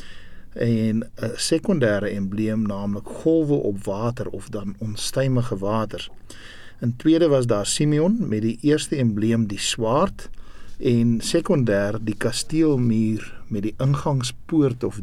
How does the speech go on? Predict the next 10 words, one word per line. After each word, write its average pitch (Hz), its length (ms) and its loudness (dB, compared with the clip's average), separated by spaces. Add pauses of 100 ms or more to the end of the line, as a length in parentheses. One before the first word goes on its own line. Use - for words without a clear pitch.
deur. 120 320 4 (800)
En 110 160 -2
derde 117 440 2
was 123 240 2
Juda 113 440 0 (260)
met 113 200 -4
die 104 120 -2
leeu 117 300 2 (100)
of 95 180 -6
dan 98 240 -6